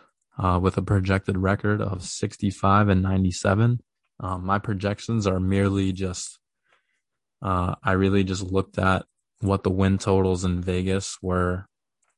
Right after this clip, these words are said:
were projecting, looked at the rosters and the,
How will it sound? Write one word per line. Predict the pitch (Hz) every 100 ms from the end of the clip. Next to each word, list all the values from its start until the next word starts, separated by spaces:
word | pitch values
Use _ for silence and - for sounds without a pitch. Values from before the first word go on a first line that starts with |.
| _ _ _
were | 98
projecting, | 90 98 92 95 95 98 98 101 110 _ _ _ _ _ _ _
looked | - 98 -
at | 98 -
the | 98
rosters | 95 92 95 - 98 98 98 101
and | 95 92
the, | 92 95